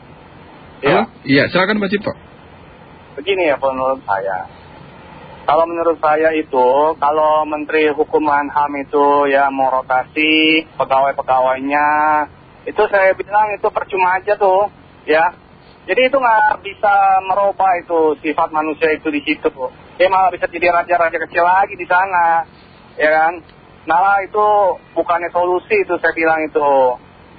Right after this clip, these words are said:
Speaker 1: Salah Pak, saya bilang itu Pak Menteri coba dipikir lagi yang benar, ya kan?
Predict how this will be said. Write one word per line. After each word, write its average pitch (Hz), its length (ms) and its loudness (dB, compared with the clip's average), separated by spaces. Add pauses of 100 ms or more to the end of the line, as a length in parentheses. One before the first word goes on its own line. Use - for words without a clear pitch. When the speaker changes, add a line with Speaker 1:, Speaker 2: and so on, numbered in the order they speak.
(120)
Speaker 1:
Salah 170 320 2
Pak, 170 480 0
saya 156 160 -2
bilang 160 240 0
itu 165 160 -8
Pak 165 320 0
Menteri 170 320 -4
coba 180 400 0
dipikir 160 320 -6
lagi 165 320 -2
yang 170 80 -6
benar, 165 560 0 (160)
ya 160 80 4
kan? 170 320 0